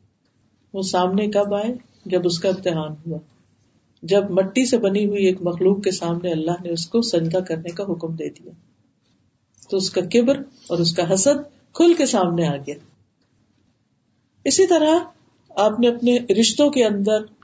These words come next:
تعلقات کے اندر بھی دیکھا ہوگا کہ بعض اوقات، آ، کچھ تعلقات اوپر نیچے ہوتے رہتے ہیں، لیکن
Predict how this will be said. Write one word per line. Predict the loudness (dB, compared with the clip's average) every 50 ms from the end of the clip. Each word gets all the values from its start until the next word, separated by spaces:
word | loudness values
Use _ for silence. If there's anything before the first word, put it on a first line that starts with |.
| -20 _ -4 0
تعلقات | 2 4 4 4 4 4 4 4 2 2 0
کے | -2 -2
اندر | 0 0 0
بھی | 0 0 0
دیکھا | 2 2 2 2 2 0
ہوگا | 0 0 -2 -2 -6 -10 -14 -18 _ _ _ _ _ _ _ _ _ _ _ _ _ _ _ _ _ _ -20 -20 -20 -20 -20 _ _ _ _
کہ | 2 2 4
بعض | 4 4 4 4 2
اوقات، | 0 2 2 2 2 2 0 -2
آ، | 0 2 2 2 2 0 -2 -4 -8 -16 -20 -8
کچھ | -6 -4 -2 0 0
تعلقات | 2 2 2 2 2 2 2 2 2 2
اوپر | 0 0 2 2 2
نیچے | 2 2 2 2
ہوتے | 4 4 4 4 4 4 4 4
رہتے | 4 2 0 -2 -6 -6
ہیں، | -4 -4 -4 -4
لیکن | 0 2 2 2 2 2 0 0 0 0 -2